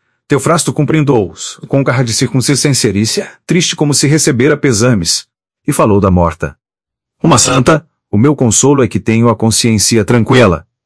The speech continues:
Fui o melhor dos maridos e a fiz a mais feliz das esposas. Lá isso parece. Ela o dizia e todos o repetem.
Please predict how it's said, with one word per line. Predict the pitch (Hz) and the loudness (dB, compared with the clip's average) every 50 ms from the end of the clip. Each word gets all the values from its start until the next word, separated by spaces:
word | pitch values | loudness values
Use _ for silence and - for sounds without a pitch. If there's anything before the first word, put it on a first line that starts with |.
| _ _ _ _ _ _ _ _ | _ _ _ _ _ _ _ _
Fui | - - 165 175 | -6 -2 0 2
o | 165 147 | 2 2
melhor | 123 110 101 120 127 110 | 2 2 4 4 2 2
dos | 101 110 101 | 2 0 0
maridos | 104 104 92 92 104 117 123 113 113 98 | 2 0 2 2 2 0 0 0 0 0
e | 104 | 0
a | 90 | -2
fiz | - - 113 123 120 | 0 -2 -2 0 0
a | 139 117 | 0 0
mais | 98 101 123 143 143 - | 2 0 0 0 -2 -2
feliz | - 127 104 104 104 95 | -2 0 0 0 0 0
das | 110 104 92 | 0 -2 0
esposas. | 92 87 - - - 80 76 71 73 71 - - - _ _ _ _ _ _ _ _ _ _ _ _ - | -2 -4 -6 -4 -4 -4 -4 -4 -4 -6 -6 -6 -8 _ _ _ _ _ _ _ _ _ _ _ _ -4
Lá | 120 123 123 | -2 -2 0
isso | 120 - - | -2 -2 -2
parece. | - - - 92 78 - - - - _ _ _ _ _ _ _ _ - _ - | -2 -2 -2 -2 -2 -2 -4 -6 -8 _ _ _ _ _ _ _ _ -20 _ -6
Ela | 220 220 196 | -4 0 0
o | 190 185 | 2 2
dizia | 160 139 127 104 90 107 123 131 117 | 2 2 0 0 2 0 0 2 0
e | 101 - | 0 0
todos | - 107 104 101 98 | 0 -2 0 0 -2
o | |
repetem. | 98 107 - - 95 80 - - 82 69 76 | -2 -2 -2 -2 -4 -4 -2 -6 -8 -8 -8